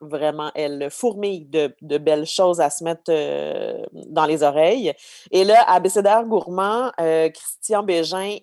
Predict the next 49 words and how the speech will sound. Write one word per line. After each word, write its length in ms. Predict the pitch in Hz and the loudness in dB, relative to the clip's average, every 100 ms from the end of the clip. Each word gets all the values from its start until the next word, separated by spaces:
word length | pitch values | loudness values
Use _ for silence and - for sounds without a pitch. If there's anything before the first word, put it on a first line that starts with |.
| - | -8
et 300 | 175 180 170 | -4 -4 -6
Christine 460 | 165 170 - 180 | -14 -14 -12 -12
Plante 340 | 170 156 170 220 | -4 -4 -4 -8
qui 80 | - | -10
sont 80 | |
à 60 | 165 | -8
l'animation 440 | 147 147 139 - | -8 -6 -8 -8
de 120 | 190 170 | -8 -8
ce 100 | 156 | -2
balado-là. 580 | 151 143 143 139 151 | 0 2 0 0 2
Il 40 | 180 | 4
y 60 | |
a 40 | 180 | 4
à 40 | |
peu 100 | 160 | 2
près, 160 | - 175 | -4 0
il 20 | |
y 40 | |
en 40 | 160 | 0
a 60 | |
quatre 320 | 165 - 240 - | 0 -2 -2 -4
qui 100 | - | -6
sont 160 | 170 | -6
sortis. 560 | 165 156 - - 220 285 - - - 165 | -4 -6 -6 -14 -12 -12 -14 -20 -6 2
Et 100 | 180 | 6
là, 220 | 214 233 | 8 6
par 240 | 240 233 | 4 2
émission, 580 | 254 196 - 233 226 247 | 2 -2 -2 0 0 0
on 120 | 180 165 | 0 0
parle, 240 | 185 196 | 0 2
par 120 | 185 | 0
exemple, 380 | 156 165 185 196 _ _ _ - | 0 -2 -6 -8 _ _ _ -6
moi, 100 | 185 | -4
j'ai 100 | 175 | -2
commencé 320 | 170 165 - | -2 -2 -2
par 140 | 190 | 0
la 100 | 156 | 2
lettre 340 | 160 165 - 151 | 0 -2 -4 -4
C, 360 | - 190 254 | -4 -6 -6
juste 220 | 254 170 - | -8 -8 -6
parce 120 | 160 | -6
que 60 | 151 | -4
j'avais 120 | 151 | -2
pas 160 | 151 160 | 0 -2
envie 120 | 165 | -4
de 60 | _ - | _ -8
commencer 340 | 165 - - | -6 -4 -4
par 240 | 160 147 - | -6 -6 -4
A. 260 | 143 185 | -4 -4